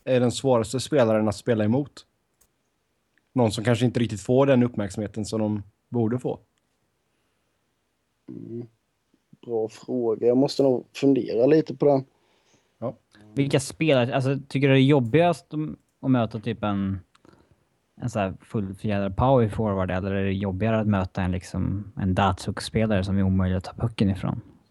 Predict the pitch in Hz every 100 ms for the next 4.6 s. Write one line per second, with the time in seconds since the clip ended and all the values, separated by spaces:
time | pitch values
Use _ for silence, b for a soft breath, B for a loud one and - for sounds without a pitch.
0 | _ - 127 147 151 123 123 170 175 156
1 | - 143 151 143 123 104 - 120 127 127
2 | 120 117 113 110 113 113 110 110 110 107
3 | 104 127 117 104 107 101 117 107 113 110
4 | 101 90 110 - 151 117